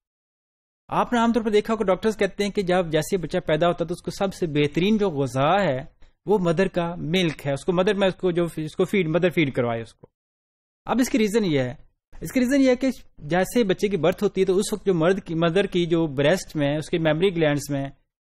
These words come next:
जो लिक्विड मौजूद होता है that is not actually the milk, वो मिल्क नहीं होता बल्कि उसको हम colostrum बोलते हैं। Colostrum actually प्रोटीन रिच मीडियम होता है। तो इस तरह से ये होता है कि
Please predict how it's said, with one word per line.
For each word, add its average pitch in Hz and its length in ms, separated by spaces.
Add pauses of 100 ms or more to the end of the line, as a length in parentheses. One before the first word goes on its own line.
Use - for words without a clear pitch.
(160)
जो 170 220
लिक्विड 196 600
मौजूद 175 500
होता 151 360
है 180 100
that 185 180
is 196 140
not 196 240
actually 165 300
the 160 80
milk, 135 360 (800)
वो 202 100
मिल्क 214 260
नहीं 233 160
होता 196 220
बल्कि 196 220
उसको 214 260
हम 220 100 (100)
colostrum 175 460
बोलते 123 320
हैं। 113 220 (880)
Colostrum 247 520
actually 185 580 (360)
प्रोटीन 240 500 (180)
रिच 254 240 (440)
मीडियम 147 380
होता 127 300
है। 180 120 (580)
तो 185 60
इस 226 180
तरह 262 80
से 254 140
ये 240 140
होता 220 180
है 220 60
कि 220 180